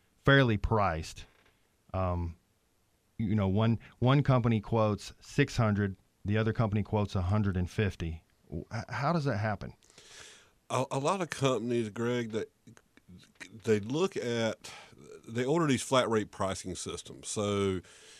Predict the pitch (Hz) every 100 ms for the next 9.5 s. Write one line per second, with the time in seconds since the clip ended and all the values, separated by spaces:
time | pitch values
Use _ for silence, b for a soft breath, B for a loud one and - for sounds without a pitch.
0 | B B _ _ 101 113 107 151 151 123
1 | 113 98 117 104 104 98 101 - 107 104
2 | - 104 101 98 92 90 92 110 101 95
3 | 95 92 92 92 80 - 120 107 101 107
4 | 101 92 101 95 95 101 98 92 78 85
5 | 92 80 101 104 - - 107 110 98 98
6 | 123 151 143 110 - 110 107 104 - -
7 | 98 98 - 123 139 123 104 - 92 85
8 | 117 107 92 117 113 107 92 95 95 85
9 | 95 117 107 90